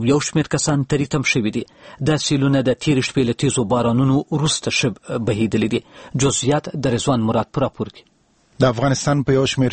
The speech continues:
Speaker 2: شمالي ولایتونو کې وروستیو سیلابونو لسګونه کسان مړه کړي،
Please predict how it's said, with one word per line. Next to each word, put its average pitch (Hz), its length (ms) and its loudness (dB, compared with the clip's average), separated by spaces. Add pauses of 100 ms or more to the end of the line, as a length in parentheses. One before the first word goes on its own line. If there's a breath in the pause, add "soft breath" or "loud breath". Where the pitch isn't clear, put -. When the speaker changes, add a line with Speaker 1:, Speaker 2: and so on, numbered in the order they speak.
Speaker 2:
شمالي 117 340 2
ولایتونو 117 380 2
کې - 120 -4
وروستیو 117 520 2 (100)
سیلابونو 104 480 2
لسګونه 117 480 0 (140)
کسان 123 260 0
مړه 110 220 0
کړي، 120 160 2